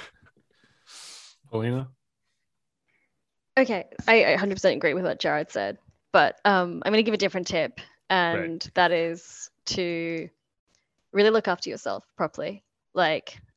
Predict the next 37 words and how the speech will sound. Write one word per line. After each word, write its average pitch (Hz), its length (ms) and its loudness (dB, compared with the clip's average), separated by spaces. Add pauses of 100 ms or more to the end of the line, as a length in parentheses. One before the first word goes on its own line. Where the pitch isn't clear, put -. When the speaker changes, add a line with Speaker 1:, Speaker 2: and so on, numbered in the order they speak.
(120)
Speaker 3:
and 190 100 2
what 180 80 2
I 180 100 0
mean 190 200 -4
is 165 520 -8 (340)
exercise 185 540 0
regularly, 175 580 -2
go - 140 -6
for 180 140 -10
walks, 170 380 -4
take 170 220 -8
breaks. - 520 -8 (460)
Um, 170 560 -2 (260)
you 175 100 -12
know, 170 160 -6
don't 175 320 -2
overstrain 175 540 -4
your 170 180 -4
<laughs> - 20 -4
eyes, 180 480 -2
set 202 240 2
up 196 180 -2
your 196 120 0
desk - 400 -6
properly. 170 600 -2
All 196 200 4
of 247 100 0
these 269 220 -2
things 190 460 -4
are 170 300 -2 (640)
things 180 280 -4
that 175 160 0
will 175 280 -2
give 165 240 -8
you 165 220 -4
a 156 80 -4
sustainable, 165 920 -8